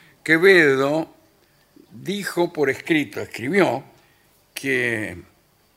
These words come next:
había estado fumando tabaco en humo y que el tabaco le había, había sido un regalo que le había mandado el impresor madrileño Pedro Coelho, junto con cuatro bollos de chocolate.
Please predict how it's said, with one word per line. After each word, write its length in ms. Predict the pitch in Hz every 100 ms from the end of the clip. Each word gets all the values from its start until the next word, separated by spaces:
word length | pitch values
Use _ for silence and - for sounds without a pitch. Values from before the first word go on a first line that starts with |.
| _ - _ _
había 220 | 135 165
estado 260 | 165 180 156
fumando 640 | - 147 175 165 143 127 -
tabaco 600 | 123 131 170 170 - 143
en 80 | 143
humo 600 | 160 143 123 120 143 143 _ - _
y 120 | - 117 _
que 340 | 147 139 135 117
el 100 | 127
tabaco 340 | 147 165 170
le 140 | 156
había, 140 | 143 143 92 139
había 120 | 147
sido 140 | 165
un 60 | 160
regalo 480 | 143 147 175 156 123
que 300 | 120 120 107 - -
le 80 | 127
había 180 | 156 151
mandado 880 | 151 147 160 151 135 123 123 135 - _ _ _ _
el 120 | 123 139
impresor 680 | 147 151 143 - 190 180 -
madrileño 880 | 139 156 147 143 160 190 185 175 156 - _
Pedro 460 | 180 185 165 156 -
Coelho, 640 | 139 139 123 107 104 135 - _ _ _ _ _ _
junto 540 | - 202 220 208 190 160
con 200 | 160 156
cuatro 360 | 214 190 165
bollos 440 | 160 196 190 151 139
de 100 | 131
chocolate. 1000 | 135 113 127 131 151 135 98 - 95